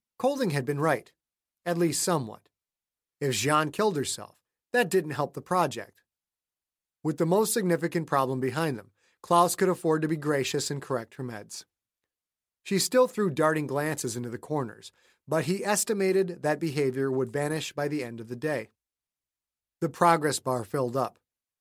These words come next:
A gold-hued picture flared to life. "Heilige Scheiße," he said, the words out of his mouth before he knew it. Baby McButter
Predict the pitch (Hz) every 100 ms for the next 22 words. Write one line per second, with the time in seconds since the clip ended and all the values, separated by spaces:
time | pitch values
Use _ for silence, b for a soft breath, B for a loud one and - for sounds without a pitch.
0 | _ _ _ - 127 151 175 185 - 165
1 | 160 - 165 - 113 - 135 131 127 131
2 | 120 104 _ _ _ _ _ _ _ _
3 | _ - 156 180 170 135 127 - 208 190
4 | 120 - - 135 - 107 - _ _ _
5 | 143 151 180 147 147 165 180 165 147 135
6 | 127 139 - 131 127 135 156 117 - _
7 | _ _ _ _ _ _ _ _ _ _
8 | - 117 165 196 214 202 143 165 143 101